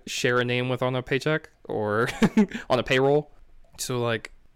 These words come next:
I'm, I'm glad that you are seeing, you know, the successes, but know that it is, it is coming at a cost that I am personally jealous of you being like, you know, you are able to make time,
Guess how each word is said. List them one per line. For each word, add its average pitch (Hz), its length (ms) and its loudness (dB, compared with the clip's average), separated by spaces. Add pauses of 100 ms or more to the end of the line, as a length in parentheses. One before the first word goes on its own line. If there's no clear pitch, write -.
(120)
I'm, 143 180 0
I'm 139 180 -4
glad 139 340 -4
that 139 60 -4
you 127 180 0
are 104 140 0
seeing, 120 640 -2 (460)
you 117 80 -8
know, 104 120 -4
the 104 80 -8
successes, 104 600 -8
but 107 200 -6 (120)
know 117 400 2
that 127 140 4
it 110 80 -2
is, 117 180 -4
it 110 160 -2
is 101 100 -4
coming 110 260 -4
at 95 80 -4
a 92 40 -8
cost 110 360 -2
that 113 140 -4
I 117 200 2
am 139 100 0
personally 110 380 -6
jealous 101 520 -6 (580)
of 101 180 -6
you 107 720 -2 (420)
being 110 160 -8
like, 101 180 -8 (440)
you 151 80 -6
know, 147 100 -4
you 151 160 0
are 147 180 -2
able 135 140 -4
to 127 60 -6
make 117 240 -8
time, - 180 -10